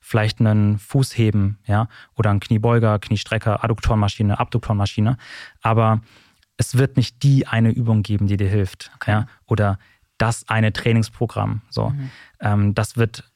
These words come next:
Speaker 1: leider auch über die sozialen Medien, ähm, immer so verschrien, so, ne? Die drei Übungen
Speaker 2: Genau. Und
Speaker 1: bei
Speaker 2: dann ist
Speaker 1: Knieschmerzen,
Speaker 2: gut, ja, ja.
Speaker 1: die drei Übungen bei Rückenschmerzen, so.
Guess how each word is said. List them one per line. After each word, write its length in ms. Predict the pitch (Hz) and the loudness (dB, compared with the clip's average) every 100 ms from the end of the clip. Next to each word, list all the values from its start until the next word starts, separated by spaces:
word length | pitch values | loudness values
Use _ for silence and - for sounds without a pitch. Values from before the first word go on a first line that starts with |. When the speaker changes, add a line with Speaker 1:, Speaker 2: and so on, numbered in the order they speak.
| _ _ - | _ _ -2
Speaker 1:
leider 420 | 113 113 143 147 | 0 2 2 2
auch 180 | 120 113 | 0 -2
über 180 | 123 110 | -2 0
die 320 | 107 107 107 | 2 2 0
sozialen 440 | 110 - 110 107 | -2 -2 0 2
Medien, 680 | 107 117 120 120 117 117 117 - | 2 2 2 2 4 4 2 0
ähm, 500 | 101 101 101 101 104 - _ _ _ - | -2 -2 0 0 -2 -6 _ _ _ -2
immer 220 | 117 117 | 2 2
so 120 | 110 | 2
verschrien, 680 | 104 110 104 - 123 113 98 104 | 0 -2 -2 0 2 2 0 -2
so, 220 | 107 101 | 0 2
ne? 220 | 107 120 - _ _ - | 2 0 -4 _ _ -2
Die 220 | 147 139 - | 2 2 0
drei 500 | 131 113 113 113 113 110 - | -2 0 2 2 0 -4 -2
Übungen 380 | 123 110 107 104 | 0 2 2 2
Speaker 2:
Genau. 160 | 104 | 0
Und 120 | 110 | -4
Speaker 1:
bei 160 | - 104 | -2 -2
Speaker 2:
dann 80 | 101 | 0
ist 40 | 120 | 0
Speaker 1:
Knieschmerzen, 600 | 110 98 98 98 - 98 | 0 0 -2 -2 -2 -4
Speaker 2:
gut, 80 | - | -4
ja, 160 | - - | -8 -10
ja. 80 | - | -2
Speaker 1:
die 240 | 127 120 | 0 2
drei 260 | 127 110 107 | 0 0 0
Übungen 360 | 110 107 104 101 | 0 0 0 0
bei 160 | 101 | 0
Rückenschmerzen, 800 | 101 110 110 - 98 - 104 104 | 0 -2 -4 -2 -4 -4 -6 -6
so. 220 | 107 107 | -4 -4